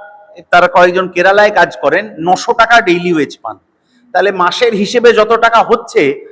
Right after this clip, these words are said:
পশ্চিমবাংলায় এসে সেই টাকাটা তার পক্ষে তো যথেষ্ট হবে না। টিভিতে, মিডিয়াতে আমি দেখেছি পরিযায়ী শ্রমিকরা বলছেন যে, "আরে,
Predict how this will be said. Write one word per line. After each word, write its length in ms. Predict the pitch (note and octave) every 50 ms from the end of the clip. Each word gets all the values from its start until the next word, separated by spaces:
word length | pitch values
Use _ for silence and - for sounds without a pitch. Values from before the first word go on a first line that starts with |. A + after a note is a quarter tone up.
| - _
পশ্চিমবাংলায় 760 | - G3 F#3+ - - - B3+ B3+ B3 A#3+ A#3+ A#3+ A#3+ B3 A#3+
এসে 240 | A#3 A#3+ A#3+ B3+ A#3
সেই 280 | A#3 - A3+ A3+ A3+ A3+
টাকাটা 320 | A3+ G#3+ G#3 G#3+ G#3+ A3+
তার 180 | A3 G#3 F#3+ F#3+ G3
পক্ষে 200 | G#3 G#3 - A3
তো 120 | G#3 A3
যথেষ্ট 380 | G#3 G3+ G3 G3+ G#3 G3+ - A3+
হবে 240 | G3+ F#3 G3+ G#3 F#3+
না। 120 | F#3 - - - - _ _ _ _ _ _ _ _
টিভিতে, 360 | - A#3+ A3+ C#4 C4+ C4+ D4
মিডিয়াতে 400 | C#4 C#4 C#4+ C#4 D4 C#4+ C#4+ C#4+
আমি 160 | C#4+ C#4 C#4 B3
দেখেছি 320 | B3+ A#3 C4 C4 B3 C4
পরিযায়ী 440 | A3 A3 G#3 A3+ A3 A#3 B3 B3+ B3
শ্রমিকরা 400 | - - B3+ B3+ B3+ - C4 C4
বলছেন 460 | C4 G#3 A3+ B3+ B3+ - C4+ B3 A#3
যে, 100 | A#3 A#3+
"আরে, 140 | A#3+ B3+